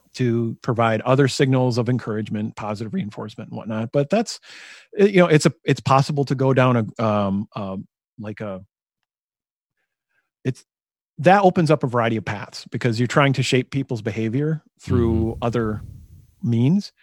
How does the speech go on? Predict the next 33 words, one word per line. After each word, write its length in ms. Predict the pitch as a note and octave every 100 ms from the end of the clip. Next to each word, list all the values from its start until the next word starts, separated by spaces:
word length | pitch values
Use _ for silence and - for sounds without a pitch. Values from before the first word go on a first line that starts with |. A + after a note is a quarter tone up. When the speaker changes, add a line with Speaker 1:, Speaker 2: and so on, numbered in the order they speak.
| _ _ _ _
Speaker 1:
And 520 | A#2+ B2+ C3 C3+ C3+ C#3
it's, 360 | C#3 - - _ _ _
um, 560 | A#2 A2 G#2+ G#2 G#2 A2 _ _ _
yeah, 220 | A3+ E4 A#2+ -
I'm 120 | D3
a 40 |
game 180 | D3 B2
designer, 440 | F3 A2+ G#2+ D3 D3
so 240 | C3 C3
yeah, 300 | B2+ F3 C3
I'm 160 | B2 A#2+
into 280 | B2+ D3 F#3
it, 160 | F#3+ -
but 120 | B2
also 500 | A#2+ B2 B2+ B2 - -
it's, 440 | A#2+ - - - _ -
I, 60 |
I 20 | A#2+
respect 760 | A#2+ A#2+ A#2 - C#3 C3+ - _ _ _ -
the, 300 | A#2 A2+ G#2
the 120 | -
power 300 | G2+ D#3+ D3+
of 100 | A2+
that, 260 | G2+ F#2+ G2+ -
and 300 | A#2+ G#2 G2+
it's 260 | F#2+ - -
important 360 | G#2+ A#2 G2+
to 60 | A2
not, 180 | G2+ G2 - _ _ _ _ _
like, 120 | B2 C3
Speaker 2:
Yeah. 120 | A#2
Speaker 1:
overuse 320 | G2 F#2+ F#2
it. 100 | -